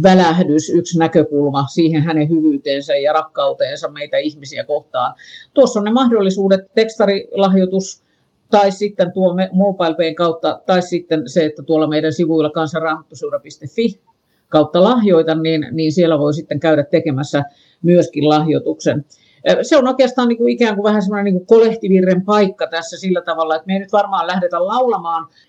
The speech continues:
mutta jokainen voi mielessään hyräillä sellaista sopivaa virttä tähän kohtaan, mikä niinku näistä,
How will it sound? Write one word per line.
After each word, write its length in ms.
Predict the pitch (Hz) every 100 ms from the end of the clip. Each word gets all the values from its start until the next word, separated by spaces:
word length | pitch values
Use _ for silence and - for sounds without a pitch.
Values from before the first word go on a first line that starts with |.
| _
mutta 440 | - 180 185 175 -
jokainen 480 | 202 208 202 185 175
voi 140 | 196
mielessään 600 | 214 226 185 185 175 165
hyräillä 420 | 220 196 170 160
sellaista 380 | 156 180 170 147
sopivaa 500 | 190 190 170 170 165
virttä 320 | 202 196 165
tähän 260 | 160 175 185
kohtaan, 400 | 160 156 165 156
mikä 220 | 165 170
niinku 200 | 165 156
näistä, 360 | 175 170 175